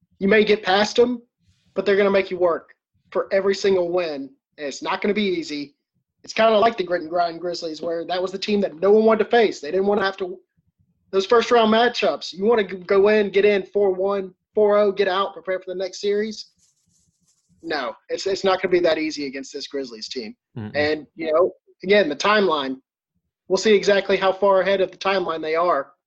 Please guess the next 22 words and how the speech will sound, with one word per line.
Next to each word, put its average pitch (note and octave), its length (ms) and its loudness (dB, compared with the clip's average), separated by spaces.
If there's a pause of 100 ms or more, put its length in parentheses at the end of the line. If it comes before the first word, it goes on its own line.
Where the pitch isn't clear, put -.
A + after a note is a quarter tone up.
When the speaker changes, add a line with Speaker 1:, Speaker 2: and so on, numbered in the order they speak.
(360)
Speaker 1:
if D#3+ 100 -10
they E3+ 100 -2
continue D#3 600 -6 (100)
and C#3 280 -6 (400)
end E3+ 140 -2
up D3 160 -2
in D3 60 -4
the C3 60 -4
playoffs, B2+ 560 -4
which D3+ 320 -4 (220)
I C3+ 60 -20
think D3+ 180 -4
right D#3 160 0
now D3 280 0
it's - 320 -10
safe C#3+ 160 -2
to - 80 -10
say D3 160 -2
we D3+ 140 -2
are C3+ 160 -2
expecting - 580 -8
that. C#2 180 -18